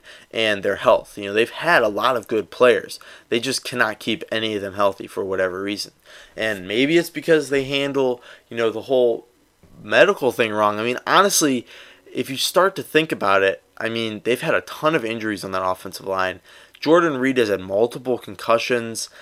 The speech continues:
Alex Smith got an infection in his leg. Darius Geis got an infection in his leg. Um, maybe there is something going on there. Maybe they just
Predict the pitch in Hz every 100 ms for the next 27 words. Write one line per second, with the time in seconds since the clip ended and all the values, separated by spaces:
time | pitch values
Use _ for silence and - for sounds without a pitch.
0 | - - 123 165 165 - - 147 - 127
1 | 117 98 92 - 117 - - 113 98 92
2 | 95 113 120 120 - 107 104 92 - 113
3 | 135 - 139 131 127 123 135 135 - 107
4 | 95 131 151 147 143 147 135 - - -
5 | - 107 104 98 98 _ _ - 135 240
6 | 294 285 269 247 185 139 120 110 104 95
7 | 90 110 135 196 220 196 -